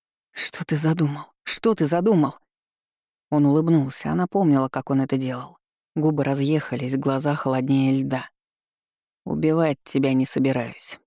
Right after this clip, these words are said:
Сможешь потом сказать мне спасибо. Если бы ты ту вынюхивающую стерву сюда впустил, я бы вас обеих сделал. Но ты дала ей отпорник, так что поступим вот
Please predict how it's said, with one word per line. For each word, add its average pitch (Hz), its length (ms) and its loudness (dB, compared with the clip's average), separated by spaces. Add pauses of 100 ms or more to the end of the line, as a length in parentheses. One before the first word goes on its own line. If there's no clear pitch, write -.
(120)
Сможешь 143 540 0
потом 135 320 -2
сказать 131 420 -4
мне 131 200 2
спасибо. 123 580 -6 (720)
Если - 260 -2
бы 143 140 2
ты 147 140 2
ту 135 260 0
вынюхивающую 139 920 2
стерву 151 340 0
сюда 127 280 -2
впустил, 131 500 -4
я 139 160 2
бы 143 120 0
вас 139 180 -2
обеих 127 420 -2
сделал. 131 420 -6 (880)
Но 147 220 2
ты 151 120 0
дала 147 260 2
ей 143 260 2
отпорник, 139 800 -2
так 143 240 -4
что - 200 -4
поступим 143 540 0
вот 143 140 0